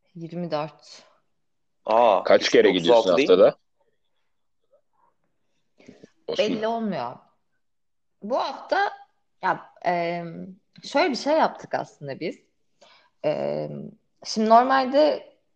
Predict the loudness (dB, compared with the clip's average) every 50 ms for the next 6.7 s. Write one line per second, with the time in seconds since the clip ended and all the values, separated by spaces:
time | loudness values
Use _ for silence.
0 | _ 0 2 2 2 4 2 0 -2 0 0 0 0 0 -2 0 2 0 0 0
1 | -4 -8 0 4 4 6 6 4 2 -2 -4 -4 -4 -4 -2 -2 -4 -6 -6 -8
2 | -8 -6 -4 -2 -4 -2 -2 -4 -6 -4 -6 -8 -8 -8 -12 _ _ _ _ _
3 | _ _ _ _ _ _ _ _ _ _ -18 -16 -16 -14 -16 -16 -18 -14 -10 -10
4 | -10 -10 -10 _ -6 -4 -4 -4 -4 -4 -4 -4 -6 -6 -4 -2 -2 -2 -2 -2
5 | -6 -8 -12 -20 _ -14 -14 -10 -8 -10 -10 -8 -8 -8 -8 -8 -8 -6 -4 -4
6 | -4 -2 -4 -4 -6 -6 -8 -8 -10 -10 -10 -10 -14